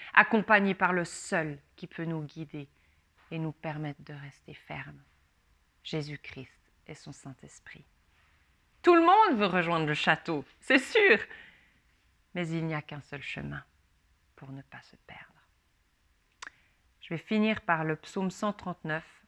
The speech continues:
vingt-trois, vingt-quatre. C'est que ce soit notre prière.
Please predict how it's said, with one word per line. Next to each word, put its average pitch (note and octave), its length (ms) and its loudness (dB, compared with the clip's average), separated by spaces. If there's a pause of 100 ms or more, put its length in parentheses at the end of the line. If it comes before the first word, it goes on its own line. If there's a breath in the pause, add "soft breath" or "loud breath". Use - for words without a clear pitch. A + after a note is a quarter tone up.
(260)
vingt-trois, E3+ 480 -4
vingt-quatre. C#3+ 720 -10 (2250)
C'est E3+ 320 -4 (1200)
que F#3 140 -2
ce F3 200 -10
soit F3 260 -2
notre E3 320 -6
prière. D3+ 680 -8